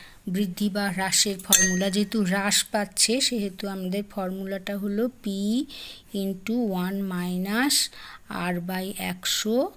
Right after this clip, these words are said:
whole to the power n। আমরা এটা বড় করেও অঙ্কগুলো করতে পারি, আবার ফর্মুলা বসিয়ে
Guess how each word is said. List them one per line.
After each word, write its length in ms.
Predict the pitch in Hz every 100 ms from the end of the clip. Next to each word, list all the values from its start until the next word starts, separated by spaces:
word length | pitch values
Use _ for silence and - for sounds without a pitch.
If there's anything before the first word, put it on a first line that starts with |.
| - - - -
whole 200 | - 180 175
to 60 | 180 165
the 80 | 180 180
power 260 | 180 247 294 190 147
n। 20 | 170 190
আমরা 160 | 208 226
এটা 140 | 220 240 220
বড় 160 | 214 214 214
করেও 240 | 233 240 269
অঙ্কগুলো 460 | 254 247 240 226 226 226
করতে 300 | 226 220 - 185
পারি, 220 | 196 214 415 - - - -
আবার 160 | 220 226 233
ফর্মুলা 460 | 214 196 196 190 185
বসিয়ে 320 | 190 185 247